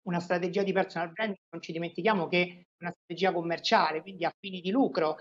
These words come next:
deve portare dei risultati profittevoli, però per, per portare dei risultati profittevoli devo comunicare delle cose utili,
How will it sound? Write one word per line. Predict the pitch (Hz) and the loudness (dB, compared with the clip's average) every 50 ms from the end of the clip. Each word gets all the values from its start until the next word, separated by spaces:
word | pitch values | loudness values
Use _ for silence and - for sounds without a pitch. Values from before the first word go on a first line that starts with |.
| - - _ _ | -10 -20 _ _
deve | - 185 196 180 | -6 -4 -4 -4
portare | - 190 185 - - 247 226 190 180 | -4 -8 -2 2 4 6 6 6 4
dei | - 175 | 0 -2
risultati | 170 175 - 180 160 - - 175 - 175 | -4 -4 -4 -6 -8 -8 -10 -14 -14 -14
profittevoli, | _ 170 - 170 175 180 - 170 160 151 147 151 151 147 147 - _ _ _ - _ _ | _ -18 -16 -16 -12 -6 -2 0 0 0 0 -2 -4 -6 -10 -14 _ _ _ -20 _ _
però | - 277 269 - | 0 0 0 2
per, | - 214 214 208 - - | 2 0 -2 -2 -2 -2
per | - 233 226 - | 0 0 0 0
portare | - 226 240 240 - 233 233 196 | -2 -4 -2 2 4 4 4 4
dei | 185 185 | 0 -2
risultati | - 170 214 208 - 233 226 202 185 | -6 -8 -10 -4 -2 -2 -2 -4 -6
profittevoli | - - - 269 - _ 220 214 214 208 190 180 | -18 -14 -12 -12 -8 _ -2 0 0 0 0 0
devo | 180 185 180 180 | -2 -2 -2 -2
comunicare | 175 185 185 190 196 190 208 190 180 165 | -4 -4 -4 -4 -2 0 0 2 0 0
delle | 165 165 170 | 0 -2 0
cose | 165 185 190 180 185 - - _ _ | 2 2 2 2 0 -4 -16 _ _
utili, | - - 247 240 - 262 - | -10 -8 -8 -8 -8 -12 -18